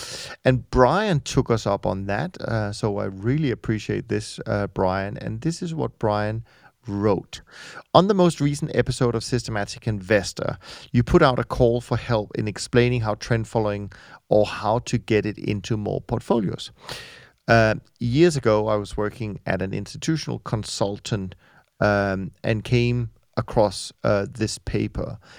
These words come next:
Market Vision and Investment Styles, Convergent versus Divergent Strategies. And this is by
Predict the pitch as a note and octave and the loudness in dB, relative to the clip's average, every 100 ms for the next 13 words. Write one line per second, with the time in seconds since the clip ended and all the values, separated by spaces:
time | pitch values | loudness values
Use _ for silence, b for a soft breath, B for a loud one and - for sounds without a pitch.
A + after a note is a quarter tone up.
0 | B - G#2+ A#2+ B2+ A#2+ G#2+ A#2 - A2 | B 0 4 4 4 0 2 2 0 -4
1 | G#2 G#2+ G#2 A2+ - A2+ - - F#2 F2+ | -4 -4 -2 -2 -4 -8 -4 0 0 0
2 | E2+ E2+ - - - B2 A2+ G#2+ G#2 G#2+ | -6 -6 -10 -4 2 2 2 -4 -4 -8
3 | G2 G#2 G2+ - G2 F#2 G2 G2 G2 F#2+ | -6 -4 -6 -6 -12 -4 -2 -2 -4 -6
4 | - F#2+ - F2 F2+ G#2 G#2 F#2+ F2+ G#2 | -8 -12 -8 -6 -6 -6 -10 -10 -8 -4
5 | G#2+ A2 A2+ - G2+ | -4 -4 -4 -2 -2